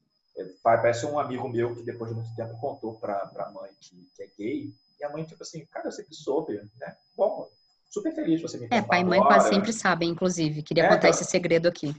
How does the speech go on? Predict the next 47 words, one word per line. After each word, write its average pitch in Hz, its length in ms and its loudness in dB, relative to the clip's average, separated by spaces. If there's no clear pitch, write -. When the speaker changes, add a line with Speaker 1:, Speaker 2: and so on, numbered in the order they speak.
Speaker 1:
eu 139 100 4
fiquei 151 180 0
esperando, 165 640 8
né, 147 160 6
esse 160 200 -2
momento 131 420 -2
de 110 60 -8
você 120 300 -4
abrir, 135 320 -2
porque - 180 -14
você 107 200 -10
não 110 120 -14
tava 110 260 -4
confortável, 131 720 -2
eu 180 60 -8
também 175 220 -8
Speaker 2:
Sim. 175 60 -2
Speaker 1:
respeitei, 147 440 -2
mas, 139 200 -6
tipo, 135 400 -8
ok, - 480 -4
né? - 200 -10
E 302 120 -20
pessoas 113 280 -10
que - 60 -20
têm 143 80 -12
uma 143 60 -10
relação 147 320 -2
Speaker 2:
Sim. 156 60 0
Speaker 1:
ótima, 117 420 2
né? 127 160 0
E 107 320 0
ele, 110 160 -2
assim, - 220 -8
tipo, 110 360 -8
"Eu 104 80 -12
vou 113 160 -8
falar, 110 440 4
ela 120 160 4
vai, 95 240 0
vai 107 120 -8
ficar - 180 -8
zangada 110 280 0
Speaker 2:
Sim. - 180 -8
Speaker 1:
comigo, 120 540 -4
vai 104 160 0
achar." - 220 -8